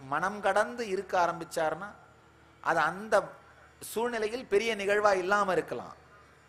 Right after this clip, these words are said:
ஆனா, இதுக்கு பிறகு உருவாகப் போகின்ற தெய்வ இனம்,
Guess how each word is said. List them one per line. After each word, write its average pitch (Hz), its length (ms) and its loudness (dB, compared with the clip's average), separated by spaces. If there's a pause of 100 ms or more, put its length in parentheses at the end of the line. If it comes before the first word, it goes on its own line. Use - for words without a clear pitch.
(140)
ஆனா, 190 440 0 (960)
இதுக்கு 190 380 -6
பிறகு 233 380 2
உருவாகப் 214 560 6
போகின்ற 147 640 -4 (680)
தெய்வ 233 380 4
இனம், 156 400 -4